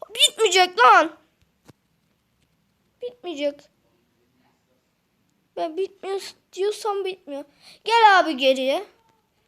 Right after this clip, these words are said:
Şimdi bitmiyor. Evet arkadaşlar. Bitmiyor, bitmiyor, bitmiyor. Biz kazanıyoruz.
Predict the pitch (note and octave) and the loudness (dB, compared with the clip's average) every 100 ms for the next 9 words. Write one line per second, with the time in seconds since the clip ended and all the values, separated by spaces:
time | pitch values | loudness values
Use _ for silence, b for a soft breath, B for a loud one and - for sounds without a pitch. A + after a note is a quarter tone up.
0 | _ _ _ - G#4 A4 G#4+ - - D4+ | _ _ _ -8 -4 -2 -2 -6 -6 -8
1 | C4 - _ _ _ _ _ _ _ _ | -8 -12 _ _ _ _ _ _ _ _
2 | _ _ _ _ _ _ E4 _ _ _ | _ _ _ _ _ _ _ _ _ _
3 | _ _ _ _ _ - D4 D#4+ E4 E4 | _ _ _ _ _ -8 -4 -2 2 0
4 | D#4+ D#4+ - D4+ D#4 b b _ - F#4 | 0 -8 -6 -6 -6 b b _ -14 -14
5 | F4+ B3 A#3+ C4+ F4 F4+ - F#4+ G#4 G4+ | -12 -16 -14 -10 -10 -10 -12 -10 -8 -6
6 | G#4 - C#4 D4+ _ _ _ _ _ _ | -8 -10 -10 -10 _ _ _ _ _ _
7 | - G#4+ G#4+ G4+ E4 C#4+ C#4 B3+ A#3+ B3 | -10 -8 -2 0 0 -2 -4 -10 -12 -18
8 | - | -20